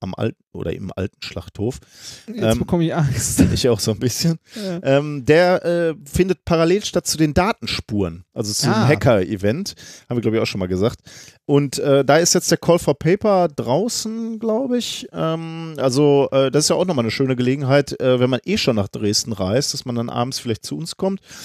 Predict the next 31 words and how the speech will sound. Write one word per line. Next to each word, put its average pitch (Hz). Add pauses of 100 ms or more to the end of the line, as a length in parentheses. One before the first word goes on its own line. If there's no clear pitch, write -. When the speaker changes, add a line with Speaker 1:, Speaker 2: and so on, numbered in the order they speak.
(320)
Speaker 1:
Ähm, 127
auf 127
jeden 147
Fall 143 (120)
ein 127
echter 135
Mehrwert, 120
weil 120
man 113
da 113
eben 117
noch 113
ein, 117 (640)
äh, 120
schönes, 123 (1400)
ein, 113
ein 127
Treffen -
der 123
Szene 110
Speaker 2:
Mhm. -
Speaker 1:
erleben 87
Speaker 2:
Ja, 139
Speaker 1:
kann, 87
Speaker 2:
noch 92
ein 92
Speaker 1:
sozusagen. 127
Speaker 2:
weiteres 127
Event 123
Speaker 1:
Genau. 107
Speaker 2:
mitnimmt. 113